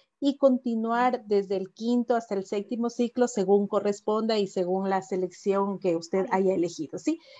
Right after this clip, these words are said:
Pero también se constituye una asignatura que integra a la malla curricular. Es por ello que está declarado dentro de la misma.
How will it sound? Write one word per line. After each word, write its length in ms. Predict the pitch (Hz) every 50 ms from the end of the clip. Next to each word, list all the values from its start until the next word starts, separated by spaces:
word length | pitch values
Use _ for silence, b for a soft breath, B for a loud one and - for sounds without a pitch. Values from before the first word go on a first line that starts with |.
| B B _
Pero 220 | - 320 320 311 302
también 300 | 269 233 214 226 226 226
se 140 | - 240 -
constituye 640 | - 220 208 214 220 202 208 208 208 208 202 196
una 220 | 190 190 196 196 202
asignatura 580 | 196 202 202 196 196 196 196 196 190 196 202
que 140 | 202 - 202
integra 600 | 190 185 180 165 160 - 226 240 240 254 240 220 190
a 40 |
la 120 | 185 180 180
malla 280 | 185 180 180 180 170
curricular. 540 | - 185 - - 160 - 143 139 - - 190
Es 100 | 185 -
por 140 | - - 190
ello 140 | 202 220 208
que 80 | 208
está 180 | - - 202 196
declarado 560 | 214 214 214 220 196 180 180 190 202 220 226
dentro 320 | 202 185 175 160 - 175 165
de 80 | 165
la 100 | 160 135
misma. 320 | 120 - - - - _